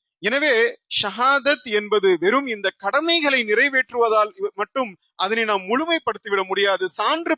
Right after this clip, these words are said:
பகர்ந்துவிட முடியாது. நம்முடைய சொல்லாலும் செயலாலும் நாம் ஏற்றுக்கொண்ட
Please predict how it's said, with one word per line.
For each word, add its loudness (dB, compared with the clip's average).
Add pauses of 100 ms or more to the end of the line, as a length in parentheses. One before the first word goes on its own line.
பகர்ந்துவிட 0
முடியாது. 0 (220)
நம்முடைய 0 (140)
சொல்லாலும் 0
செயலாலும் 0
நாம் -2
ஏற்றுக்கொண்ட -2